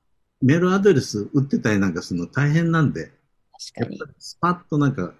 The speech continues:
Speaker 1: すぐアプリから出せるっていうのは一番かなと思います。
Speaker 2: そうですね。なんか私も昔自分でこの番組を始めた時は収録してたんですよ。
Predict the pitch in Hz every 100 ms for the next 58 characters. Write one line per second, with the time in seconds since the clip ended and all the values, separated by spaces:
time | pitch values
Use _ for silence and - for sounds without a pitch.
0 | _ - 139 110 87 - 131 - 117 87
1 | 78 78 85 107 98 - 80 - - -
2 | 127 95 - - _ _ - _ _ -
3 | - _ _ _ - 170 175 170 147 143
4 | 139 147 156 175 180 - _ - 170 165
5 | 147 - - 185 202 190 190 175 185 185
6 | 175 170 185 185 185 180 180 180 165 165
7 | - 185 202 220 208 202 - 185 226 262
8 | 254 247 247 - 151 143 185 160 143 -
9 | - _ - 339 381 381 359 349 349 339
10 | 339 302 320 294 156 139 143 - -